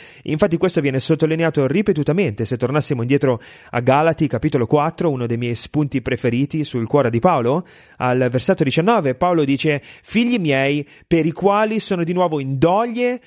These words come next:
finché Cristo sia formato in voi." Paolo sta dicendo che, che lui stava soffrendo,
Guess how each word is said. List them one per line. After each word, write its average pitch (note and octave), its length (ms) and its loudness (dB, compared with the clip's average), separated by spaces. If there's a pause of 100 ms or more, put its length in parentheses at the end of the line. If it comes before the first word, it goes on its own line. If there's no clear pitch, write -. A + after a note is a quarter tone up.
(160)
finché D#3+ 400 -2
Cristo A3 480 0
sia F3+ 380 0
formato D3 640 0
in D3+ 360 0 (260)
voi." C3 540 0 (200)
Paolo D#3 380 2
sta - 160 0
dicendo C#3+ 480 -2
che, D#3 260 0 (220)
che D#3+ 120 0
lui F#3+ 100 4
stava D3+ 240 0
soffrendo, A3 880 0